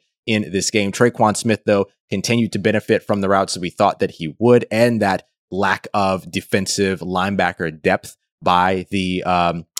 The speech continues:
by the Eagles in the passing game. He had some routes where he was open early on in this game and could have helped to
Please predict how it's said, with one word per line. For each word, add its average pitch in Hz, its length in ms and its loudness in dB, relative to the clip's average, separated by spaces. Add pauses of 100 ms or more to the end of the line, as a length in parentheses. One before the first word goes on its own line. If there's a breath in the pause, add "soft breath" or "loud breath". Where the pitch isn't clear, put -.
by 98 160 0
the 92 180 -8
Eagles 98 320 -4
in 104 260 -2
the 95 100 -6
passing 98 400 -2
game. 101 180 -2
He 107 120 -6
had 107 200 -2
some 98 200 -2
routes 104 280 2
where 101 100 -2
he 101 120 -6
was 98 180 -6 (360)
open 170 440 2
early 190 420 6
on 196 300 6
in 165 160 0
this 156 200 0
game 147 260 2
and 135 100 -6
could 170 140 6
have 147 100 2
helped 139 320 2
to 127 220 4